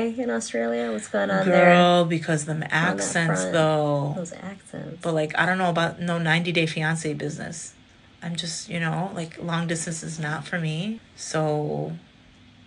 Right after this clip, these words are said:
Speaker 2: we working on visas and bringing them over? Absolutely.
Speaker 1: <laughs>
Speaker 2: Absolutely. Yeah. It's looking like, uh, thirty and single, baby.
Speaker 1: Well, I'm curious, though. You have such a huge following. Are there not guys in your D Ms like, "Hey, baby,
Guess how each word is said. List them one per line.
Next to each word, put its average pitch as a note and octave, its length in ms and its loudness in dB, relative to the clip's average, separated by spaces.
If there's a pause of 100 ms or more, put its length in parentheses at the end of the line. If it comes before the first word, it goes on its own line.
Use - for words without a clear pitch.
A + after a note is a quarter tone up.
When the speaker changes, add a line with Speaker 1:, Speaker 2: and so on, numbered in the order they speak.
(100)
Speaker 2:
we E3+ 120 -2
working E3 280 2
on D#3 140 2
visas D#3+ 340 -2
and D#3+ 100 -2
bringing D#3 200 -2
them D3 120 -2
over? F3 380 -2
Absolutely. F#3 1200 4
Speaker 1:
<laughs> - 40 -20
Speaker 2:
Absolutely. - 800 -4 (560)
Yeah. G#3+ 300 -6 (300)
It's - 160 -12
looking G#3+ 260 -2
like, G#3 300 -2
uh, G3 280 -2 (280)
thirty G#3 300 0
and G3+ 140 -4
single, G#3 420 -6 (220)
baby. G3 360 -8 (280)
Speaker 1:
Well, A#3 240 6 (360)
I'm A#3 240 2
curious, A#3+ 540 4
though. D#3 380 2
You G#3+ 240 0
have A#3 260 2
such G#3+ 240 0
a A3+ 60 0
huge G#3+ 260 -4
following. D#3 600 0 (600)
Are A3 160 6
there A#3+ 160 10
not A3+ 300 6
guys G3+ 400 6
in G#3 100 2
your G3 120 0
D F#3+ 260 0
Ms F#3 360 4
like, E3 160 2
"Hey, E3+ 200 2
baby, E3 400 0